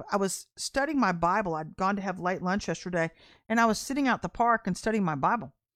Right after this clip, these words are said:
And the Holy Spirit started talking to me about Israel and how there were two groups of people in Israel. Only two. Only two. And one had, they both gone through fiery testings. Now remember, that's all our whole walk has been about, right? It's fiery testings.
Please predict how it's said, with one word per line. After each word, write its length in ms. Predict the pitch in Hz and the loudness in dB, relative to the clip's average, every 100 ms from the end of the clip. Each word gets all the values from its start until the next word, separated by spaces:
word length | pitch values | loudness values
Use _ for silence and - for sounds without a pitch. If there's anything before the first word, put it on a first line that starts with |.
| _ _ _ _ - | _ _ _ _ 0
And 400 | 208 202 190 185 | 2 4 4 4
the 120 | 196 | 2
Holy 280 | 190 269 320 | 4 2 2
Spirit 260 | - 277 | -2 -2
started 240 | 214 220 - | 0 -2 0
talking 280 | 262 - 247 | 0 2 2
to 20 | |
me 80 | 202 | 4
about 240 | 185 170 | 2 2
Israel 500 | 285 359 - 156 180 _ _ _ _ _ _ _ _ _ _ | -2 -2 2 0 0 _ _ _ _ _ _ _ _ _ _
and 100 | 185 | -4
how 160 | 202 208 | 0 2
there 120 | 214 | 2
were 100 | 202 | 0
two 220 | 185 269 | 0 -6
groups 260 | 254 240 226 | -2 -4 -4
of 80 | - | -8
people 260 | 247 220 | -6 -2
in 60 | 196 | -2
Israel. 300 | 254 220 151 - _ _ _ _ _ _ | -2 -4 -10 -12 _ _ _ _ _ _
Only 180 | 202 277 | 2 2
two. 360 | 330 381 330 233 _ _ _ _ _ _ _ | 4 4 2 0 _ _ _ _ _ _ _
Only 220 | - 214 240 | 0 2 2
two. 300 | 269 196 - | 2 0 2
And 220 | 202 220 - - | 2 0 -2 -6
one 720 | 202 208 254 339 226 196 208 _ - _ _ _ | -4 2 2 4 2 2 -2 _ -20 _ _ _
had, 180 | 233 202 - | 0 0 2
they 140 | 220 | 4
both 360 | 208 262 311 - | 6 4 4 2
gone 240 | 254 294 | 0 2
through 160 | 269 214 | 2 0
fiery 380 | - 185 185 220 | 4 4 4 2
testings. 680 | 311 302 - 170 135 - - _ | 0 -2 -4 -6 -8 -12 -12 _
Now 60 | 196 | 2
remember, 260 | 220 262 226 | 4 4 4
that's 180 | 226 | 4
all 260 | 262 233 214 - | 4 4 2 0
our 120 | 196 | 2
whole 200 | 226 214 | 2 4
walk 240 | 202 196 | 4 2
has 80 | - | -2
been 140 | - | -4
about, 280 | 180 208 156 | 2 2 2
right? 220 | 160 185 | 2 2
It's 120 | 190 - | -2 -4
fiery 320 | 190 185 185 | 2 2 2
testings. 580 | 185 202 - 233 254 | 0 0 -2 -6 -8